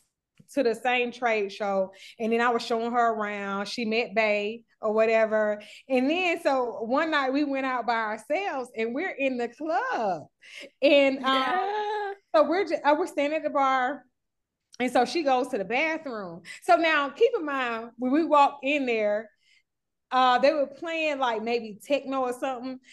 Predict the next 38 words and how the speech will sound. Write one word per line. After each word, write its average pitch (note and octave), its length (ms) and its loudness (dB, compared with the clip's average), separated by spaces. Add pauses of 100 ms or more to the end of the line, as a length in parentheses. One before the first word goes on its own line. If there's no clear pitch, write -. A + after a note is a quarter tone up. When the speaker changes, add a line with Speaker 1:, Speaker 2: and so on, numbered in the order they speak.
(160)
Speaker 1:
but B3+ 120 4
then D4+ 180 4
Speaker 2:
Mm-hmm. C4 100 2
Speaker 1:
the - 120 0
next G4 240 -4
song C#4 400 0
was G3+ 240 -6
fifty D4+ 300 -4
Cent. A#3+ 480 -8 (1400)
And C4+ 120 -4
I G4 100 -2
was C#4+ 100 -2
Speaker 2:
Love A3 300 4
Speaker 1:
like, A#3 300 6
Speaker 2:
it. - 140 -8 (1300)
Speaker 1:
and G#3+ 160 -6
so G#3+ 200 2
two F4+ 260 0
black C#4 320 2
girls A#3 340 0
walked A3+ 300 0
in, G#3 180 -8
all G#3 200 -2
of G#3+ 80 -2
a - 20 -18
sudden G#3 240 -4
now G#3+ 180 -2
y'all G#3+ 260 2
playing G3+ 360 -4 (180)
fifty A3 180 -6
Cent, G3 280 -4
but G#3 140 -6
okay. B3 600 0 (320)
So F4 160 8
Speaker 2:
<laughs> G#4 720 0
Speaker 1:
then D4 300 4 (100)
<laughs> - 180 2 (1500)
Speaker 2:
I'm A#4+ 520 4